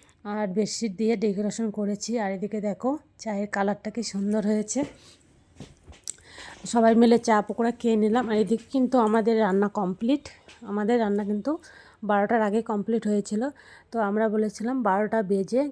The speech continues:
কেক কাটিং করে তারপর আমরা খাবো। তারপর এদিকে সবাই একটু ডান্স করলাম, আর এদিকে বারোটা বাজার আর কয় মিনিট বাকি ছিল।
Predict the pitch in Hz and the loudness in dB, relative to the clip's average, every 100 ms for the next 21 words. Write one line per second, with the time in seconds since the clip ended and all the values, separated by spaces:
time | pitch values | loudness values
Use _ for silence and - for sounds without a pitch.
0 | _ 220 208 214 208 226 220 214 233 233 | _ -6 -6 -10 -4 -6 -2 -2 -2 -4
1 | 190 196 202 202 - 185 185 240 330 _ | -6 -4 -4 -6 -8 -8 -4 -4 -6 _
2 | _ _ - - 202 196 202 190 196 - | _ _ -18 -6 -6 -2 -4 -2 -6 -6
3 | 196 202 190 208 202 190 190 247 240 269 | -4 -4 -4 -6 -4 -4 -2 0 2 4
4 | 294 - - - - - 202 190 196 202 | 2 -2 -20 -20 -20 -10 -2 0 0 0
5 | 202 196 220 196 196 202 214 202 190 202 | 0 2 2 4 4 4 4 2 2 2
6 | 196 202 202 202 202 214 196 196 180 220 | 0 -2 -2 0 2 0 0 -4 -2 -4
7 | 247 240 | 0 0